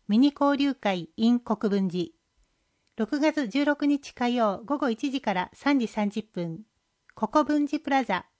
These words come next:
ココ分寺ウエスト五階。子育て中の女性のために仕事にも役立つ断捨離セミナーと、女性を積極的に採用している企業との交流会を行います。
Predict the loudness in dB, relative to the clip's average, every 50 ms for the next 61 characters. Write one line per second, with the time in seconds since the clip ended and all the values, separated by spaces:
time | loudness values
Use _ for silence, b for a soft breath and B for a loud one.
0 | _ _ _ _ -10 -8 -4 -2 0 0 2 2 0 0 0 0 0 0 -2 -2
1 | -4 -6 -6 -4 -6 -4 -2 -2 -2 -2 -4 -8 _ _ _ _ _ _ _ _
2 | _ _ _ _ _ _ _ _ _ _ _ _ _ _ _ _ _ _ -4 -2
3 | 0 0 2 2 0 0 0 -2 -6 -4 -4 -2 0 0 2 0 0 -2 -2 -4
4 | -6 -4 0 0 2 2 2 0 0 0 0 0 2 2 0 0 -2 -6 -10 _
5 | _ _ -8 -2 0 2 2 2 2 0 0 2 2 0 0 -2 -2 -4 -4 -4
6 | -4 -4 -4 -6 -8 -8 -10 _ -20 -4 0 2 2 2 2 0 -2 -2 -2 -2
7 | -2 0 2 2 2 0 0 -2 -2 -4 -4 -4 -6 _ _ _ _ _ _ -6
8 | -4 -4 -2 0 0 2 2 2 0 0 -2 -6 -6 -4 -6 -8 -6 -4 -4 -4
9 | -2 0 0 0 0 0 -4 _ -6 -2 -2 0 0 0 0 -2 -2 -4 -4 -4
10 | -2 -2 -2 -4 -4 -6 -4 -2 -2 -2 -2 -2 -2 -4 -4 -4 -6 -10 _ _
11 | 0 2 2 2 2 0 -2 -2 -2 -2 0 -2 -2 -4 -4 -4 -4 -4 -6 -6
12 | -8 -8 -10 -14 -20 -20